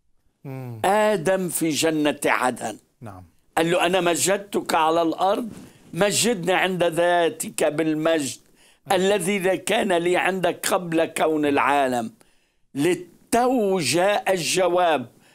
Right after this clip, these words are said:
Speaker 2: "مجدت وسأمجد
Speaker 1: نعم.
Speaker 2: أيضًا". ومجد الله ظهر بأجل صوره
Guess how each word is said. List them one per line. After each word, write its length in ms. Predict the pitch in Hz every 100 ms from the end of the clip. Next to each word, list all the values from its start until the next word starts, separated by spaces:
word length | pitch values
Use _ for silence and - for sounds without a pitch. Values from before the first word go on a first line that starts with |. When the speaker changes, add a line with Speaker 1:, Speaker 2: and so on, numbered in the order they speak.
| _ 139
Speaker 2:
"مجدت 840 | 156 165 127 147 175 175 - -
وسأمجد 1120 | 160 147 165 143 160 151 156 143 123 143 143
Speaker 1:
نعم. 220 | 147 113 143
Speaker 2:
أيضًا". 520 | 147 135 117 117 113 _ _ _ _ _ _ -
ومجد 680 | 151 175 196 277 233 151 214
الله 600 | 208 196 196 175 123 - _ _ _ _ _ 151
ظهر 640 | - 220 220 220 185 175
بأجل 840 | 151 165 - 254 214 160 175 170
صوره 840 | 151 196 175 185 156 147 - -